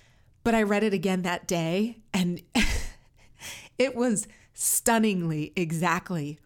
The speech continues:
what I needed to hear. Stunningly exactly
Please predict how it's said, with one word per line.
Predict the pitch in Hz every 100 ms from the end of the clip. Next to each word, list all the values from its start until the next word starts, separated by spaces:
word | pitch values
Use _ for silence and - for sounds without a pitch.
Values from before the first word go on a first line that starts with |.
| _ _ _ -
what | 160 175
I | 170
needed | 170 170 170 147
to | 180
hear. | - 220 156 - - - - _ _ _ _ _ _ _ -
Stunningly | - - - - 254 254 208 165 160 160 -
exactly | 165 151 190 240 247 180 151